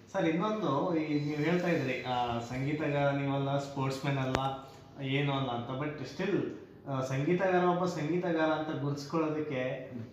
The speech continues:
Speaker 1: ಅವ್ರ ಕಲೆ ಜೊತೆಗೆ ಆ ಪ್ರೇಕ್ಷಕರು ಕೂಡ ಉತ್ತ-, ಉತ್ತಮ, ಅವರು ಕೂಡ
Speaker 2: ಹೌದು.
Speaker 1: ಮೇಲಾಗ್ಬೇಕಾಗಿರ್ತಾರೆ. ನೀವು ಅಂತ ಸಾಲಿನಲ್ಲಿ ನೀವು ಸೇರ್ತೀರಾ,
Speaker 2: ಹ್ಮ್.
Speaker 1: ತುಂಬಾ ಸಂತೋಷ. ಹಾಗೆ ನಿಮ್ಮ hobby sir?
Speaker 2: Hobby ಇವತ್ತಿಗೂ ನಾನು ಬೇಜಾರಾಯ್ತು ಅಂದ್ರೆ ಮನಸ್ಸಿಗೆ ನೆಮ್ಮದಿ ಸಿಗ್ತಕ್ಕಂಥದ್ದು ಸಂಗೀತ.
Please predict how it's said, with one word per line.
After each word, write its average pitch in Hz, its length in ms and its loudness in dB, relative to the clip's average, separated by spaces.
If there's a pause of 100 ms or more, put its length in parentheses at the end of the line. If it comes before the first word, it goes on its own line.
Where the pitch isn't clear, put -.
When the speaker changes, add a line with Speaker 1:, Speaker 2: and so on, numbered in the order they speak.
(120)
Speaker 1:
ಅವ್ರ 135 400 2
ಕಲೆ 151 340 4
ಜೊತೆಗೆ 170 440 2
ಆ 147 100 0
ಪ್ರೇಕ್ಷಕರು 170 680 0
ಕೂಡ 180 160 2
ಉತ್ತ-, 156 340 -2
ಉತ್ತಮ, 135 480 0 (120)
ಅವರು 131 300 0
ಕೂಡ 143 140 4
Speaker 2:
ಹೌದು. 131 540 2
Speaker 1:
ಮೇಲಾಗ್ಬೇಕಾಗಿರ್ತಾರೆ. 120 1000 -2
ನೀವು 147 180 0
ಅಂತ 135 220 -2 (480)
ಸಾಲಿನಲ್ಲಿ 131 420 -2
ನೀವು 131 220 -4
ಸೇರ್ತೀರಾ, 120 340 -6
Speaker 2:
ಹ್ಮ್. - 520 -14
Speaker 1:
ತುಂಬಾ 160 260 4
ಸಂತೋಷ. 139 440 -2 (640)
ಹಾಗೆ 190 320 -2
ನಿಮ್ಮ 175 180 0
hobby 147 400 0
sir? 143 280 -2 (920)
Speaker 2:
Hobby 180 260 2
ಇವತ್ತಿಗೂ 202 520 4
ನಾನು 180 420 4 (200)
ಬೇಜಾರಾಯ್ತು 170 560 4
ಅಂದ್ರೆ 160 200 0
ಮನಸ್ಸಿಗೆ 151 480 2
ನೆಮ್ಮದಿ 160 340 0
ಸಿಗ್ತಕ್ಕಂಥದ್ದು 147 800 -2
ಸಂಗೀತ. 117 440 -2